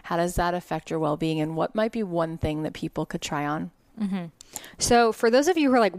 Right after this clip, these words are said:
Speaker 2: "What is Ayurveda they keep talking about?" So Ayurveda is the world's oldest health system,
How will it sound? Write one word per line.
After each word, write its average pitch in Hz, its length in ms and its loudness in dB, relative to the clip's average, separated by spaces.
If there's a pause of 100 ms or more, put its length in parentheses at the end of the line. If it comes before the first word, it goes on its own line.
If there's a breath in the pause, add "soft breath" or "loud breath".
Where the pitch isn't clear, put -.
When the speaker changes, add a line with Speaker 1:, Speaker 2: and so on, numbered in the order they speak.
Speaker 2:
"What 196 200 2
is 233 80 2
Ayurveda 190 460 4
they 180 100 2
keep 190 200 -2
talking 190 360 -4
about?" 185 240 -4
So - 100 -2
Ayurveda 226 640 4
is 175 360 2
the 180 100 4
world's 175 480 2
oldest 175 340 0
health - 220 -4
system, - 580 -4